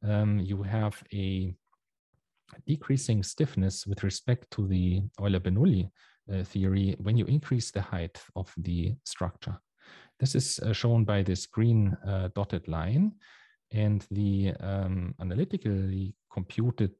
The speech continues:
um, um, Timoshenko beam theory here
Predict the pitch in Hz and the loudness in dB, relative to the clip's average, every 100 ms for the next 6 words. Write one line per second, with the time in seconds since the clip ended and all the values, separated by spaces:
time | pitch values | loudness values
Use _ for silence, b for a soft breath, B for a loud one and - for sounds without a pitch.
0 | - - 98 95 92 92 92 - b b | -12 -4 0 2 2 2 0 -6 b b
1 | b _ _ _ _ _ _ _ _ _ | b _ _ _ _ _ _ _ _ _
2 | _ _ _ - 98 90 90 95 104 - | _ _ _ -8 -4 -2 -4 -6 -8 -14
3 | - _ _ _ _ _ _ - 107 95 | -20 _ _ _ _ _ _ -2 0 2
4 | 160 110 98 98 90 98 107 107 113 104 | 2 2 0 -2 0 -2 -2 -2 -2 2
5 | 147 | 0